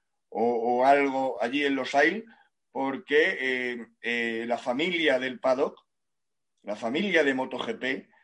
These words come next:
se va a confinar en el circuito de Losail prácticamente un mes,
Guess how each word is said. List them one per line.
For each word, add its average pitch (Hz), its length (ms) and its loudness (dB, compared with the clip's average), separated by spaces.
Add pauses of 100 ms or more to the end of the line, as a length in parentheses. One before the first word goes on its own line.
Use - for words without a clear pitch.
(240)
se 117 160 -4
va 151 220 4
a 156 100 0
confinar 135 680 -2
en 123 100 -6
el 127 140 -8
circuito 156 440 -2
de 143 80 2
Losail 160 460 0
prácticamente 170 720 -2
un 139 140 -2
mes, 180 420 -4